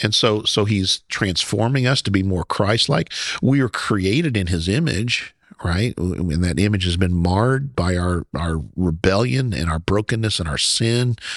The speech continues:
Uh, and, and he is, he is renewing us. He's trying to make us, <laughs> he's trying to, uh, help us realize what it would be like to be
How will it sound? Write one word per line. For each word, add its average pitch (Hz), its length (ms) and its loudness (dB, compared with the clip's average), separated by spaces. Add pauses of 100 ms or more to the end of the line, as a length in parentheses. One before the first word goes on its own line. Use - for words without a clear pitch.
(360)
Uh, 95 160 2
and, 98 220 0
and 92 220 2
he 107 200 2
is, 101 300 0
he 104 160 2
is 110 160 0
renewing 113 500 2
us. - 180 0
He's 92 100 0
trying 117 260 2
to 135 80 2
make 120 240 0
us, 113 140 2
<laughs> - 100 0
he's - 140 0
trying 160 340 2
to, 135 160 0 (480)
uh, - 180 0
help 123 300 2
us 123 140 0
realize 131 360 2
what 123 200 2
it 123 40 -4
would 117 160 0
be 110 140 2
like 110 680 -2 (120)
to 107 80 2
be 107 420 2